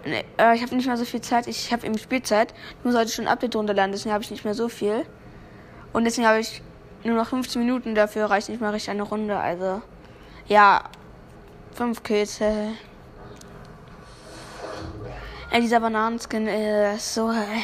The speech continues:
hässlich. Also, ich mag nicht Banane, aber dieser blaue Bananenskin, nee, nee, nee. Nicht so meins.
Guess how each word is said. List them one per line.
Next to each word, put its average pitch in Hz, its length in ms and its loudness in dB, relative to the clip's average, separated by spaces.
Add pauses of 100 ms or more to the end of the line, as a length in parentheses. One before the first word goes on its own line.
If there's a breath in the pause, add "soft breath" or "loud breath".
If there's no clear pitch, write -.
hässlich. - 540 -6 (2000 loud breath)
Also, 220 140 4
ich 226 120 -4
mag 240 260 4
nicht 220 240 -4
Banane, 202 800 0
aber 202 400 -2 (600 loud breath)
dieser 202 200 2
blaue 196 580 0
Bananenskin, 220 920 -4
nee, 208 220 -2
nee, 208 260 -2
nee. 208 360 -8 (640 loud breath)
Nicht 214 240 0
so 214 160 -2
meins. 185 580 -6